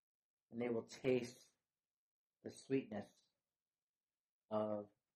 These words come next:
the fruit of the Spirit that God is flowing through you, through Jesus.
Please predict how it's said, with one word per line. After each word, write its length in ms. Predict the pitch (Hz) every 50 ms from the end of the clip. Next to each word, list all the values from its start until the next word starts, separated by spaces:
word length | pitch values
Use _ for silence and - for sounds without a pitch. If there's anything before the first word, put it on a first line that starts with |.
| _ _ _ _ _ _ _ _ _ _
the 60 | -
fruit 260 | 120 - - 123 117 117
of 60 | 110
the 60 | 110
Spirit 500 | - - - - 104 101 98 92 - - _ _ _ _ _ _
that 180 | - 110 107 -
God 420 | 113 110 104 101 104 101 98 98 101 - - _ _ _ _ _ _ _ _ -
is 80 | 98 - - _ -
flowing 340 | 123 113 110 104 98 98 98 - -
through 140 | 98 95 95 98
you, 100 | 98 92 90 - _ _
through 100 | - 95 -
Jesus. 480 | 98 101 95 87 - - - - -